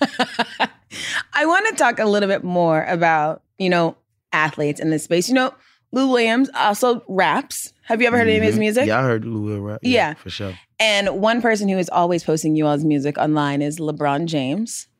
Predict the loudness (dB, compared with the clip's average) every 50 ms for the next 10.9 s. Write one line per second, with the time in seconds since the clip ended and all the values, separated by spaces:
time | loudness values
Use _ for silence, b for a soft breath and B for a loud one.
0 | _ -12 -10 -8 -6 -6 -6 -6 -8 -8 -8 -4 -2 0 2 2 0 0 -2 -4
1 | -4 -4 -2 -2 -2 -2 -2 -6 -8 -6 -6 -6 -6 -6 -10 -14 -16 -16 -16 -18
2 | -16 -10 -4 -2 0 0 0 -2 -4 -4 -4 -4 -4 -6 -4 -2 0 0 2 2
3 | 2 2 0 0 -2 -4 -4 -6 -8 -8 -10 -12 -10 -8 -4 -2 -2 -2 -2 -2
4 | -2 -4 -6 -8 _ _ _ _ _ _ -6 -6 -4 0 0 2 4 4 4 2
5 | 2 2 0 0 -2 0 -2 -2 -2 -2 -4 -2 0 2 2 4 2 2 2 2
6 | 0 2 2 2 2 2 0 0 -2 -6 -6 -6 -4 -2 -2 0 0 0 2 2
7 | 2 2 2 2 0 2 2 2 2 2 2 0 0 0 -2 -2 -2 0 0 0
8 | 0 -2 -4 -4 -4 -4 -4 -4 -6 -8 -8 -10 -12 -16 _ -6 -2 -2 0 0
9 | 2 0 0 2 2 0 0 0 0 -2 -4 -8 -16 -16 -14 -14 -12 -8 -2 0
10 | 2 2 2 2 2 2 2 2 2 2 2 2 2 2 2 0 -4